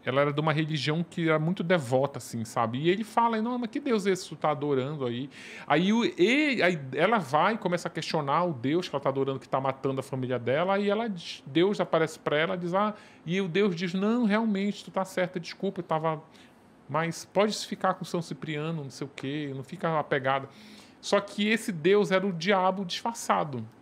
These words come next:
Tipo, ele fingia que era Deus pra, e tem muito isso na, na, mu-, a própria Flor de Lis, né, cara, ela, os cultos dela, no, no Instagram Mulheres Assassinas, tem uns cortes, assim, dos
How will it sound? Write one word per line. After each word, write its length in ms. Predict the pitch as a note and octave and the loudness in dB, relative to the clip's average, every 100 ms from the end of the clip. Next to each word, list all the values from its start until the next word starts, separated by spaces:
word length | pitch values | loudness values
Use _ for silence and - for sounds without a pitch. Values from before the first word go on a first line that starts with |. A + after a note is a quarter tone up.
| - - - - | -20 -20 -20 -18
Tipo, 240 | - - | -14 -4
ele 160 | D3+ F#3+ | -2 0
fingia 380 | - G3 C3+ D#3+ | -2 -2 0 -2
que 120 | - | 0
era 120 | D3+ | 0
Deus 360 | C#3+ C3 E3+ - | 0 -2 -2 -4
pra, 240 | - D3+ | -2 0
e 60 | D3+ | 2
tem 160 | - F#3 | 0 2
muito 360 | E3+ B3+ C4 G#3 | 2 0 0 -2
isso 300 | E3 - D3 | -2 -4 -4
na, 300 | C3 B2 A#2 | -2 -4 -4
na, 500 | A#2+ A#2 A2 G#2 G2+ - - - - - - - - | -4 0 0 -2 -6 -14 -20 -20 -20 -20 -20 -14 -4
mu-, 160 | F3 | -4
a 220 | D#3 C#3 | -2 -6
própria 260 | D3+ - F4 | -2 -2 -2
Flor 220 | - B3 | -2 0
de 100 | F3+ | 0
Lis, 340 | F3+ E3 G3 D#3+ | -2 -4 -4 -6
né, 200 | D#3+ F#3 | -8 -6
cara, 260 | - C3 | -4 -4
ela, 320 | B2+ C3 C3 A#2+ - - - | -4 -6 -8 -12 -18 -20 -12
os 180 | - D#3+ | -6 -6
cultos 540 | - - A3 C4 G3 C#3 | -6 -2 0 -2 -6 -4
dela, 460 | B2 D#3+ G3 D#3 | 0 2 2 2
no, 240 | C#3+ E3+ G#3 | 0 -2 0
no 160 | G3 | 0
Instagram 380 | G3 - E3+ E3 | -2 0 0 0
Mulheres 340 | E3 D#3 D3 | 0 0 0
Assassinas, 520 | C#3+ - D#3 - F#3 E3 | -2 -8 -8 -6 -6 -6
tem 220 | - G3+ | -4 -2
uns 320 | G#3+ F#3+ - | 0 -2 -6
cortes, 460 | - D3+ C3+ - C3 | -2 0 0 -2 -12
assim, 240 | - C3 | -8 -8
dos 260 | A#2+ A#2 | -8 -12